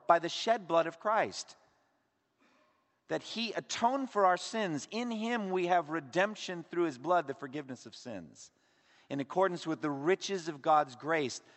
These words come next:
that He lavished on us with all wisdom and understanding. So not only do we have forgiveness of sins, but we have the gift of wisdom and understanding to know what's happened to us and what's going on in the surrounding world.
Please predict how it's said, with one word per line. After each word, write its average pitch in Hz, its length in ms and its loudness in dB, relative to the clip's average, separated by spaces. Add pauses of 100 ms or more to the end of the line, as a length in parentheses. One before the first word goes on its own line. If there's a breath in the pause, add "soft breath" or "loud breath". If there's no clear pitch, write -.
(180 soft breath)
that 139 140 0
He 139 80 -2
lavished 139 640 6
on 101 140 -6
us 90 340 -12 (200)
with 180 160 0
all 220 220 4
wisdom 208 440 -6
and 202 80 -2
understanding. 196 540 -6 (300 loud breath)
So 180 140 -6
not 220 280 6
only 226 280 0
do 165 100 -2
we 175 140 2
have 170 200 6
forgiveness 160 500 0
of 120 60 -8
sins, 120 600 -2 (640 soft breath)
but 165 160 -4
we 185 120 0
have 214 260 0
the 254 80 -8
gift 175 440 0
of 143 120 -4
wisdom 131 760 -2 (200 soft breath)
and 156 120 -2
understanding 170 640 -2
to - 120 -10
know 165 220 4
what's 170 240 -2
happened 165 300 2
to 147 140 0
us 139 220 2
and 143 100 -4
what's 151 140 -4
going 151 240 0
on 147 180 2
in 151 140 -6
the 151 80 -4
surrounding 131 500 -4
world. 190 320 -8